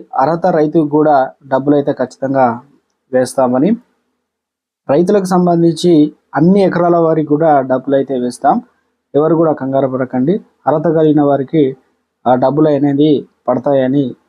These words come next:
సీఎం గారు కీలక ప్రకటన అయితే చేశారు. చాలామంది రైతులు డబ్బులు పడడం లేదని చెప్తున్నారు. So ప్రధానంగా ఈకేవైసీ చేసుకోకపోవడం, బ్యాంకులు ఇన్యాక్టివ్గా వెళ్ళిపోవడం, కొన్ని కారణాల వల్ల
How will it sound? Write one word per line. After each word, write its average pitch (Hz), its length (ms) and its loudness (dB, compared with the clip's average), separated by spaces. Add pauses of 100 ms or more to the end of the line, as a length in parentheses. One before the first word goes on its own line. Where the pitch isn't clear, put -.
(260)
సీఎం 135 300 0
గారు 127 200 0
కీలక 127 260 -2
ప్రకటన 151 260 -6
అయితే 123 200 0
చేశారు. 143 320 0 (400)
చాలామంది 185 560 2 (420)
రైతులు 156 340 2 (440)
డబ్బులు 147 280 2
పడడం 135 320 0
లేదని 127 320 2 (880)
చెప్తున్నారు. 135 500 0 (440)
So 151 160 0
ప్రధానంగా 190 520 2 (580)
ఈకేవైసీ 175 520 2
చేసుకోకపోవడం, 147 720 0 (100)
బ్యాంకులు 151 460 2
ఇన్యాక్టివ్గా 139 520 -2 (200)
వెళ్ళిపోవడం, 131 560 0 (420)
కొన్ని 156 200 2 (100)
కారణాల 139 420 2
వల్ల 131 160 2